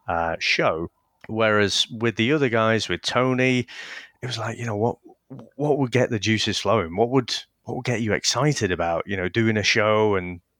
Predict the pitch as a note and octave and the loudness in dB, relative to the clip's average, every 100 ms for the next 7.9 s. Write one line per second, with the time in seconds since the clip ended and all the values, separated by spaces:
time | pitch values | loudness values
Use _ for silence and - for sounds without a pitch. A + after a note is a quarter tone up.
0 | _ G#2+ - A2 G#2 G2 A#2+ A#2 A#2 A#2 | _ -10 -6 -8 -8 0 2 2 2 0
1 | A2 G#2+ A2 G2+ A2+ A2+ - A2+ G#2+ G#2 | 0 0 0 -2 0 0 0 0 2 2
2 | A2 G#2 - G#2+ - G2 - A2 A#2 A2+ | 2 0 -2 -6 -8 -4 0 4 4 4
3 | - F#2 - - - - - - - - | 0 -4 -6 -12 -12 -12 -12 -14 -16 -20
4 | _ D3 - - C#3+ A#2+ D3+ - C3 D3 | _ -2 0 0 0 2 0 0 0 0
5 | E3 - G#2+ D#2 - - _ - - G#2+ | 2 2 2 2 -2 -12 _ -6 0 2
6 | G2+ G2 - _ _ - - A2 - C#3 | 2 0 -2 _ _ -6 -2 2 2 2
7 | D3 C#3+ - F#2+ D#2+ D#2+ - G2+ F#2+ | 2 2 0 0 -2 -6 -2 0 0